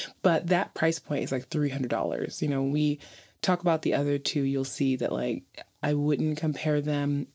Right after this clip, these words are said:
in the same podcast episode because I feel like it's just off on its own, totally different in terms of these two. So, as I mentioned, the Comfort Pass.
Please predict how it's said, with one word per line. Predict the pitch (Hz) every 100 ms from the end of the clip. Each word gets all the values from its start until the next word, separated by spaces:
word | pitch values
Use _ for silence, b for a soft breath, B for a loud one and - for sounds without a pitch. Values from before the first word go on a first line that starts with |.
| -
in | 156 151 147 147
the | - 147
same | 143 - 151 147 143 143 139 -
podcast | 151 151 180 190
episode | 185 202 190
because | 180 147 143
I |
feel | 139 147
like | 139 139
it's | - -
just | - 135 - - -
off | 139 139
on | 143
its | 139
own, | - 135 131 131 135 - B B B B -
totally | - 160 147
different | 139 135 127 123 - -
in | 143 135
terms | - 135 131
of | 131 139 -
these | 143 127 -
two. | - - - - _ _ _ _ _ _
So, | - 139 135 135 - _ _ _ -
as | 202 202
I |
mentioned, | 208 170 175 165 156 160 156
the | - 156 156 156 - _ _ -
Comfort | - 175 160 - 151 - -
Pass. | - 160 147 180 285 -